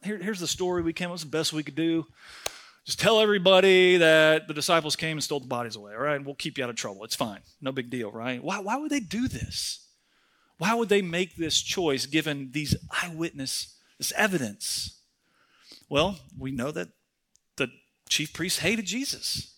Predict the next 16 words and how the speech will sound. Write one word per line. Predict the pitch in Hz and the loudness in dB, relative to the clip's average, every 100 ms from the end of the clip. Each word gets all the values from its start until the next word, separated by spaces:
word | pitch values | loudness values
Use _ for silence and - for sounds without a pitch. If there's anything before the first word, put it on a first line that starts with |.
| _ _ _ _ _ _ - | _ _ _ _ _ _ 2
It | 190 | 2
disrupted | 202 - 151 190 - 175 147 135 | 2 0 2 2 2 -2 -2 0
their | 175 196 | 2 2
wealth | 135 123 220 202 - - | 0 2 6 4 2 -4
and | 135 147 | -4 2
their | 190 147 123 - 175 117 | 2 2 -4 -14 -18 -4
being | 170 233 214 156 147 | 0 2 0 -2 -2
and | 143 160 | 0 4
their | 185 - - - | 4 2 -6 0
authority | 156 - - 214 220 170 135 | 0 0 2 4 6 4 2
and | 139 | 2
their | 180 185 | 2 2
power. | - 190 202 190 160 | -2 -2 -2 0 0
And | 139 | -2
if | 139 - | -4 0
they | 185 190 180 | 2 2 0